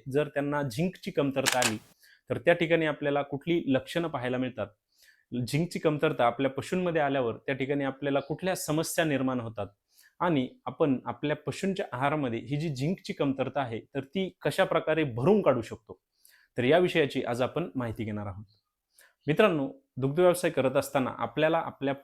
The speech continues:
पशूंमध्ये आवश्यक जे काही व्हिटॅमिन्स असतील, मिनरल्स असतील, त्यांची जर त्यांच्या शरीरामध्ये कमतरता आली,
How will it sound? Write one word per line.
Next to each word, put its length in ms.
पशूंमध्ये 580
आवश्यक 420
जे 80
काही 180
व्हिटॅमिन्स 600
असतील, 360
मिनरल्स 500
असतील, 320
त्यांची 320
जर 160
त्यांच्या 400
शरीरामध्ये 480
कमतरता 480
आली, 300